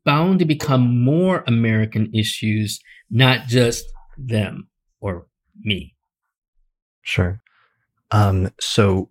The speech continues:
Speaker 2: in, in trying to figure out, 'cause one of my things is, like, I'm, I'm an astrologer and that's been my background. That's what I've focused on. And I, I really put a laser focus, especially on ancient astrology. And so, so much of my background has been on that. And I'm not, like, a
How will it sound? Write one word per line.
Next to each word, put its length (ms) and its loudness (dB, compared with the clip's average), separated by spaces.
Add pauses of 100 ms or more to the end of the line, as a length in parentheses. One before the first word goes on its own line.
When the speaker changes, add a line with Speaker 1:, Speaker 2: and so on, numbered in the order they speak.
(140)
Speaker 2:
in, 380 2
in 160 4
trying 240 2
to 60 4
figure 300 -2
out, 380 -2
'cause 160 0
one 100 4
of 120 4
my 100 2
things 240 -4
is, 140 -2
like, 140 2
I'm, 240 2
I'm 100 2
an 80 2
astrologer 720 2
and 140 -2
that's 200 -4
been 160 0
my 140 0
background. 460 0
That's 160 -6
what 60 0
I've 100 -2
focused 420 -2
on. 120 0
And 100 0
I, 120 0 (280)
I 180 0 (220)
really 500 2 (540)
put 220 0
a 40 4
laser 320 4
focus, 420 -2
especially 460 -4
on 120 0
ancient 440 -2
astrology. 840 -2 (520)
And 180 2
so, 100 -2
so 160 0
much 160 2
of 100 -6
my 120 0
background 460 -2
has 120 -4
been 180 0
on 200 0
that. 200 0
And 80 -4
I'm 140 2
not, 240 0
like, 160 -2
a 240 0